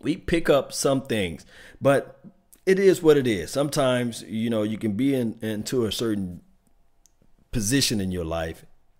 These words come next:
and you can say, "Okay, the way that I'm doing it is the way that it needs to be." And, and we can get all invo-, involved in emotionally, but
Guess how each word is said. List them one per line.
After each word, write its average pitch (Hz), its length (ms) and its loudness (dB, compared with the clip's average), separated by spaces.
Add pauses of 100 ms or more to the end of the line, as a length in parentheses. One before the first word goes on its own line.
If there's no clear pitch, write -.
(140)
and 110 180 -4
you 127 80 0
can 123 160 -6
say, 104 200 -2
"Okay, 98 240 -4
the 87 140 -6
way 120 300 2
that 120 160 -2
I'm 113 240 0
doing 113 240 -2
it 104 80 -4
is 92 100 -8
the 90 80 -10
way 95 240 -4
that 87 180 -6
it 82 100 -10
needs 92 280 -6
to - 80 -12
be." 104 400 -4 (640)
And, 98 460 -6
and 98 180 -8
we 120 120 -2
can 117 240 -6
get 127 240 -4 (800)
all 113 500 -4
invo-, 101 420 -4
involved 104 540 0
in 101 140 -4
emotionally, 92 800 -4 (360)
but 110 380 -6